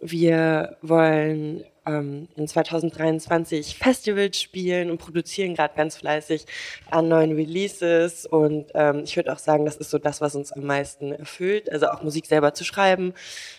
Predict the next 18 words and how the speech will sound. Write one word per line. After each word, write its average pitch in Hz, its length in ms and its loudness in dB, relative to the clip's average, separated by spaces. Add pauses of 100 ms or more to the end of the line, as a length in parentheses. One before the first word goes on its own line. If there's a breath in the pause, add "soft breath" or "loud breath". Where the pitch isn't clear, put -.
(120)
ähm, 156 600 2
die, 151 440 2
die 160 80 -4
Songtexte, 156 880 -2
ähm, 147 560 -2 (260)
zu - 120 -12
schreiben, 151 500 2
die 147 80 -6
Beats 147 220 -4
zu - 80 -16
produzieren 151 640 -2
und, 143 320 -4
ähm, 139 320 0
dann 143 180 2
auch 139 200 -6
das - 280 -8
zu - 120 -16
performen. 151 720 -4